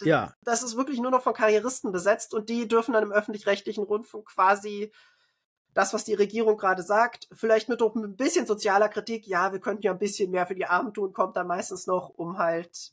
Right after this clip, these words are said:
Speaker 1: ja,
Speaker 2: Ja.
Speaker 1: um halt auch noch, ke-, keine Ahnung, warum man das dann noch überhaupt dazu sagt, wenn man bei allen anderen Punkten eh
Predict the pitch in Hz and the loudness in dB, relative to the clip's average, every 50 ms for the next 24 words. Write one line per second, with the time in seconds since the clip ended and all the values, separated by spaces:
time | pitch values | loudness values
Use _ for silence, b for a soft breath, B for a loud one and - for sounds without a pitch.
0 | _ - 160 160 170 165 165 - _ _ _ _ _ _ _ _ _ _ _ _ | _ -2 2 2 2 2 2 -2 _ _ _ _ _ _ _ _ _ _ _ _
1 | _ _ _ _ _ _ _ B B B 131 117 - - - 180 180 226 202 170 | _ _ _ _ _ _ _ B B B 2 2 2 0 -2 -4 -2 2 4 4
2 | 170 170 170 170 165 - - _ - - - 185 185 180 - 196 180 175 175 180 | 4 4 2 0 -4 -10 -14 _ -14 -4 0 0 0 0 0 -2 -2 -4 -4 -8
3 | _ _ _ _ _ - _ _ _ _ _ _ - - 226 233 - - - 226 | _ _ _ _ _ -20 _ _ _ _ _ _ -6 -4 -4 -4 -4 -4 -2 0
4 | 214 220 202 202 214 220 202 - 202 190 196 196 190 185 214 - - 208 190 190 | 2 2 2 2 0 0 0 0 0 0 0 -2 -2 -2 -2 -2 0 0 0 0
5 | 185 196 214 214 180 185 175 180 180 - 175 170 - - 214 196 175 170 165 165 | -2 -4 -6 -4 -2 0 0 0 0 -2 -4 -4 -4 -6 -8 -2 2 4 4 4
6 | 170 - - - - 180 175 175 175 175 170 175 170 180 170 - 175 175 180 - | 2 0 -6 -8 -2 -2 2 4 4 4 4 2 2 0 2 4 4 2 2 2
7 | 175 175 170 165 165 - 180 165 - - 175 - 175 170 170 170 165 160 | 2 2 2 2 2 0 -4 -4 -4 -6 -4 -2 0 2 2 2 0 -2